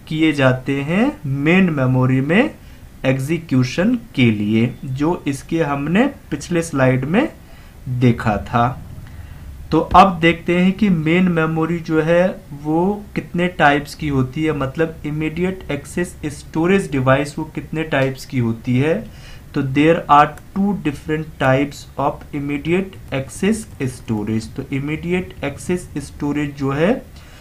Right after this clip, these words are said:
वो दो अलग-अलग types की होती है। तो पहले को हम बोलते हैं RAM, random access memory, रैम। और ये random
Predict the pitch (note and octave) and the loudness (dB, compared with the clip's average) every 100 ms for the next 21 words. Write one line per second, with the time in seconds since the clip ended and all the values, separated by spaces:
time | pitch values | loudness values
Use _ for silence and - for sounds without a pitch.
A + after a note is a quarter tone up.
0 | - - D3+ E3 C#3+ E3 G3 G3+ - C#3 | -20 -8 0 0 2 6 8 6 4 4
1 | D#3+ F3+ F3+ D3+ D3 D3+ C#3+ - B2+ C3 | 6 4 2 0 2 0 -4 0 2 2
2 | C3 - - D3+ E3 E3+ B2+ B2+ B2+ C#3 | -2 -12 -12 -8 -6 -4 0 0 0 -2
3 | C#3+ D#3 F3 F3+ - E3+ - - C3+ C#3+ | 0 2 2 0 -4 -8 -6 -2 0 2
4 | D#3+ E3 F3+ D#3+ D#3 D3 C3+ C3 B2+ C#3+ | 0 0 0 0 -2 -2 0 0 0 -2
5 | D3 F3 A3 C#4+ - - - - - - | 0 2 0 -2 -8 -20 -20 -20 -20 -14
6 | - C3+ D3 C#3+ A2 G#2 B2+ - - - | -4 4 8 10 8 4 -4 -10 -20 -20
7 | - C3 B2 C#3 D3 D#3+ G3 A3 A#3 - | -6 -2 0 2 0 6 6 6 2 -4
8 | - - C#3 C#3 - G#3 A3 - - - | -14 -4 -4 -4 0 0 0 -4 -14 -6
9 | C#3 C3+ B2 G#2+ G#2 A#2+ C3 - C3 B2+ | 2 4 4 4 2 2 2 -2 2 6
10 | D3+ G3+ A#3 - - - - - - D3 | 6 6 2 -4 -18 -20 -20 -6 2 4
11 | D#3 E3 F#3 D#3 C#3+ D3 D#3+ G3 G3+ | 4 4 4 4 4 2 4 4 4